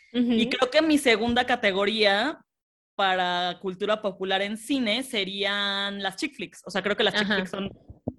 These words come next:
Speaker 2: grandes representativos y entonces Bridget Jones, eh, Mean Girls, bueno, igual y Mean Girls no es tan chick flick, pero es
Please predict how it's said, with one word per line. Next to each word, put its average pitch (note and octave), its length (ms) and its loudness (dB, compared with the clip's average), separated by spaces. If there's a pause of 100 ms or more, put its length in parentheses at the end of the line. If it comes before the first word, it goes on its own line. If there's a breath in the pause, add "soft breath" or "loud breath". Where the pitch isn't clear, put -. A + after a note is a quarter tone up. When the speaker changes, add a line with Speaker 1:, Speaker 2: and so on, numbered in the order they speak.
Speaker 2:
grandes A3+ 380 4
representativos G3 640 -2
y F#3 40 0
entonces F3+ 580 -6 (480)
Bridget A3+ 500 2
Jones, C4+ 680 4 (580)
eh, F3+ 1400 -2
Mean A#3 340 0
Girls, B3+ 540 -2
bueno, G3 280 -8
igual A3 300 -2
y A#3+ 60 -4
Mean A#3 160 -4
Girls A3 260 -4
no G#3 160 -2
es G#3 340 -6
tan G#3+ 240 -2
chick B3+ 220 -8
flick, C4 360 -4
pero E3+ 240 -2
es F3 440 -6